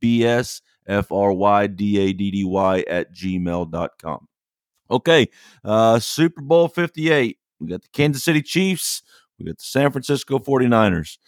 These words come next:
Um, I, I love the game because of the, uh, the, the two dynamic offenses that are gonna be, um,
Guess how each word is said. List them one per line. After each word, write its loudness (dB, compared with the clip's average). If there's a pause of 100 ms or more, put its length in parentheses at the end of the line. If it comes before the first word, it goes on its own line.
(320)
Um, -4 (760)
I, 2 (120)
I 4
love 2
the -2
game -2
because -2
of 0
the, -2 (400)
uh, -2
the, -8 (640)
the -2
two 2
dynamic 2
offenses -2
that 0
are -2
gonna 0
be, -2
um, 0